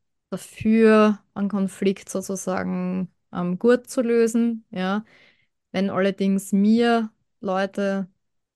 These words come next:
dann Dinge vor die Füße kippen, in einer Art und Weise, wo ich dann sag,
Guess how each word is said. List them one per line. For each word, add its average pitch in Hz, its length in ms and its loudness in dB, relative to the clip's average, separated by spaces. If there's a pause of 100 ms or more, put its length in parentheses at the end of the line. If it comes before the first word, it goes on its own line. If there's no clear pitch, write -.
(300)
dann 190 220 0
Dinge 214 280 2
vor 185 240 -2
die 185 100 -4
Füße 202 380 -6
kippen, 190 640 -4 (420)
in 208 140 0
einer 190 180 0
Art 180 220 0
und 190 140 -2
Weise, 185 500 0 (640)
wo 202 80 -4
ich 208 140 -2
dann 208 160 2
sag, - 600 -2